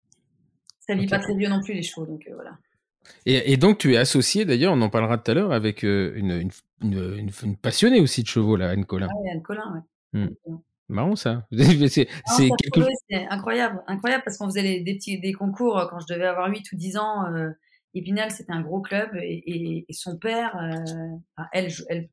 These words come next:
Speaker 1: concourait tous les week-ends, et son père était juge de voltige,
Speaker 2: Oula.
Speaker 1: juge d'équitation, et donc on les voyait tous les week-ends, quoi. Ouais, c'est
Speaker 2: D'accord.
Speaker 1: vraiment, mais c'était un hasard, hein, que je retrouve Anne
Speaker 2: Ah, c'est
Speaker 1: Collin.
Speaker 2: un hasard, oui, c'est pas, c'est pas ce qui vous a rapproché professionnellement après, en
Speaker 1: Non,
Speaker 2: fait.
Speaker 1: mais non, mais
Speaker 2: Marrant,
Speaker 1: et
Speaker 2: ça.
Speaker 1: elle,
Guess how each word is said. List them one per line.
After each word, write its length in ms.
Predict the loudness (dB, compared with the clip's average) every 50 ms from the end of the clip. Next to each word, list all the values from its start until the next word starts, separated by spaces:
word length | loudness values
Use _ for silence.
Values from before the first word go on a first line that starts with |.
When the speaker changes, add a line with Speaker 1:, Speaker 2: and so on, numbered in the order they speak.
| _ -12
Speaker 1:
concourait 320 | -10 -10 -8 -8 -8 -8
tous 100 | -6 -6
les 80 | -6 -6
week-ends, 280 | -6 -6 -6 -6 -4 -4
et 60 | -4
son 200 | -6 -8 -10 -8
père 220 | -6 -6 -4 -4
était 220 | -6 -6 -6 -8 -8
juge 460 | -6 -4 -6 -6 -6 -8 -10 -12 -14 _ _ _ _ _ _
de 100 | -8 -8
voltige, 380 | -6 -6 -8 -10 -8 -6 -2 0
Speaker 2:
Oula. 120 | 2 2 0 -2 _ -20 _ -8
Speaker 1:
juge 180 | -6 -6 -6 -6
d'équitation, 640 | -8 -10 -12 -10 -8 -6 -6 -6 -6 -8 -8 -10 -10 _ _ _ _ _ _
et 80 | -10 -8
donc 260 | -8 -8 -8 -10 -10
on 60 | -8
les 140 | -6 -6 -4
voyait 240 | -4 -4 -4 -4 -6
tous 100 | -8 -8
les 80 | -8 -8
week-ends, 220 | -8 -8 -10 -10
quoi. 240 | -12 -12 -14 _ _ _ _ _ _ _ _ _ _ _ _ _ _ -4 0
Ouais, 80 | 0 0
c'est 100 | 2 0
Speaker 2:
D'accord. 140 | -2 -2 -2
Speaker 1:
vraiment, 200 | -2 0 0 0
mais 80 | 0
c'était 240 | -2 -2 -4 -2 2
un 60 | 4 4
hasard, 280 | 4 4 4 2 2 2
hein, 60 | 2 -2
que 80 | -4
je 80 | -6 -6
retrouve 240 | -8 -8 -6 -6 -4
Anne 80 | 2 2
Speaker 2:
Ah, 60 | 4
c'est 80 | 6
Speaker 1:
Collin. 100 | 8 8
Speaker 2:
un 20 | 8
hasard, 200 | 8 8 8 8
oui, 100 | 8 6
c'est 140 | 6 6 4
pas, 240 | 6 8 6 6 6
c'est 120 | 4 4
pas 100 | 2 2
ce 60 | 2
qui 100 | 2 0
vous 140 | 2 4 4 4
a 60 | 4
rapproché 460 | 4 2 0 0 -2 -2 -2 -2 -6
professionnellement 640 | -2 -2 -2 0 0 -2 0 0 0 0 0 0
après, 240 | -2 -4 -4 -4 -2
en 40 | 0
Speaker 1:
Non, 280 | 2 2 2 2 0 -4
Speaker 2:
fait. 40 | -4 -2
Speaker 1:
mais 100 | -2 0
non, 180 | 0 0 -2 0
mais 100 | 0 0
Speaker 2:
Marrant, 160 | 2 2 2
Speaker 1:
et 60 | 0
Speaker 2:
ça. 220 | 0 0 0 0 0
Speaker 1:
elle, 60 | 0